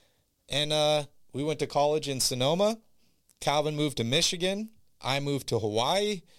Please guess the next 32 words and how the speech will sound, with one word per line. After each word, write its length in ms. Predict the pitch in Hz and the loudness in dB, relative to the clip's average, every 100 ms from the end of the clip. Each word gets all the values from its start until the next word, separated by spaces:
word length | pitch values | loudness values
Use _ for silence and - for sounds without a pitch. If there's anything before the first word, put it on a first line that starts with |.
| _ _ _ - | _ _ _ -8
About, 400 | 117 127 127 127 | -2 0 2 2
uh, 500 | 127 123 123 120 - | 2 2 2 0 0
six 380 | - 170 156 160 | -2 0 -2 -2
or 60 | 143 | 0
seven 340 | 160 156 156 | 0 0 -2
years 260 | 156 147 127 | -2 -2 0
later, 320 | 135 165 202 | 0 -2 -6
Calvin 460 | - 135 127 123 | 0 0 0 -4
visited 500 | 104 139 143 151 151 | -2 -2 -2 -4 -4
me 200 | 143 147 | -4 -4
here 220 | 135 147 135 | -2 -2 -2
in 120 | 113 | 0
Maui 380 | 117 135 175 160 | 0 0 0 -2
and 80 | 127 | -2
decided 460 | 120 143 147 135 | 0 2 2 0
he 120 | 143 | -4
wanted 340 | 160 151 156 143 | -4 -4 -4 -6
to 60 | |
come 240 | 135 156 156 | -4 -4 -4
to 60 | |
Maui 340 | 143 139 151 151 | -4 -2 -2 -2
as 120 | 127 | -4
well. 340 | 113 156 104 107 | -2 0 0 -2
So 440 | - 120 110 107 - - - - | 0 0 0 -2 -8 -20 -20 -6
we 160 | 123 | -4
both 300 | 123 147 151 | 2 2 2
live 220 | 143 160 | 0 0
in 80 | 151 | 0
Hawaii. 600 | 131 131 143 165 185 190 - - _ - | 0 2 2 2 2 -2 -6 -20 _ -10
We 160 | 120 117 | -8 -2
do 160 | 139 | -2
podcasts 840 | 123 - 143 135 - 143 135 - | -2 -2 0 0 0 0 2 0